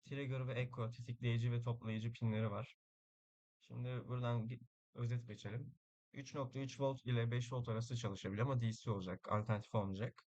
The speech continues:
Çalışma akımı on beş miliamper, ürettiği frekans kırk kilohertz,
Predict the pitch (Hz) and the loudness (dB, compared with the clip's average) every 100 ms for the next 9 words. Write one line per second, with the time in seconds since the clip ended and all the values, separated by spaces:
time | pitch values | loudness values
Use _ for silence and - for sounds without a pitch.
0 | _ _ _ _ - 143 139 127 156 131 | _ _ _ _ -10 -6 -6 -4 -4 -2
1 | 147 139 139 127 117 117 104 98 104 135 | 0 2 2 2 2 0 0 -2 -2 -4
2 | 160 - 123 127 123 - 123 120 120 123 | -6 -10 -6 -4 -4 -4 -2 0 0 0
3 | 120 - 127 - 117 104 110 135 - | -2 -4 -8 -6 -6 -2 -2 -2 -6